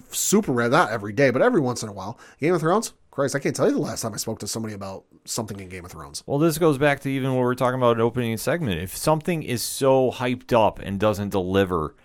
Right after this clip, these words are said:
Speaker 1: Yeah.
Speaker 2: it falls off quick.
Speaker 1: Well,
Speaker 2: And
Speaker 1: well,
Speaker 2: that,
Speaker 1: yeah, well,
Speaker 2: it
Speaker 1: I mean, look at when they were hyping up the Battle of, the Battle of Winterfell, that, oh,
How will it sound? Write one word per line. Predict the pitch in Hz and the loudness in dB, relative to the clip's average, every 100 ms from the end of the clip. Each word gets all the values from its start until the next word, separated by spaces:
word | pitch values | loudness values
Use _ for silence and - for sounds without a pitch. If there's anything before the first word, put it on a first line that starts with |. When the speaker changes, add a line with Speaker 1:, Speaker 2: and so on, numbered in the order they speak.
| - | 0
Speaker 1:
Yeah. | 196 - - _ _ - | 0 0 -6 _ _ 0
Speaker 2:
it | 135 | 0
falls | 147 - 147 135 127 104 | 0 2 6 6 6 4
off | 107 117 95 - | 4 4 2 -2
quick. | - - 127 107 - - - _ _ _ _ _ _ _ _ - | -12 -2 2 4 2 -6 -20 _ _ _ _ _ _ _ _ 0
Speaker 1:
Well, | |
Speaker 2:
And | 113 113 | 2 2
Speaker 1:
well, | 120 | 2
Speaker 2:
that, | 160 | 2
Speaker 1:
yeah, | 202 277 143 | 4 4 4
well, | 147 165 | 2 2
Speaker 2:
it | 170 | 2
Speaker 1:
I | |
mean, | 170 160 | 2 2
look | 185 | 2
at | 196 | 2
when | 165 160 | 2 2
they | 156 | 2
were | 147 143 123 | 2 2 2
hyping | 160 165 160 | 2 2 0
up | 156 | -2
the | 117 | 0
Battle | 156 156 165 147 | 4 6 6 4
of, | 131 120 | 2 -2
the | 120 | -4
Battle | 131 165 180 139 | 0 2 4 2
of | |
Winterfell, | 123 208 156 - 104 | 0 -2 -2 -4 -6
that, | 110 | 0
oh, | 135 170 | 6 6